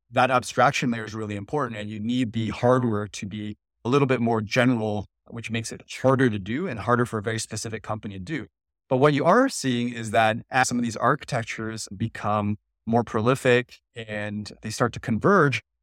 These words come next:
there are lots of companies that are starting to build asics to do these tasks. And so one of the most high profile examples is Tesla with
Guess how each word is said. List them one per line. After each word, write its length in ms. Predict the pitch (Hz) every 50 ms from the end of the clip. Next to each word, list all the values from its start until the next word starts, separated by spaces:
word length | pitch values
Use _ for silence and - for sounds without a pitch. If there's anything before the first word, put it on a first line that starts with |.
| _ _ -
there 120 | 123 123
are 220 | - 135 143 156 156
lots 260 | 131 113 117 123 -
of 120 | 127 -
companies 420 | - 147 165 180 - 135 117 110 110
that 100 | 110 107
are 80 | 107
starting 280 | 107 - 117 113 113 104
to 80 | -
build 400 | 110 113 - 113 110 110 104 87 - -
asics 380 | 135 143 - - 240 - - -
to 80 | -
do 180 | 113 113 107 110
these 180 | 107 95 95
tasks. 480 | - - 110 104 104 - - - - -
And 100 | 110 110
so 160 | - 120 110
one 200 | 110 113 131 131
of 80 | 127 117
the 40 | 113
most 220 | 117 117 113 -
high 140 | - 117 110
profile 340 | - 127 113 - 120 110 107
examples 560 | 101 107 113 110 113 110 113 101 104 104 - _ _ _ _ _ _ -
is 640 | 143 120 110 107 104 104 104 104 104 104 - - - -
Tesla 360 | - 151 143 - 110 107 - -
with 200 | - 107 101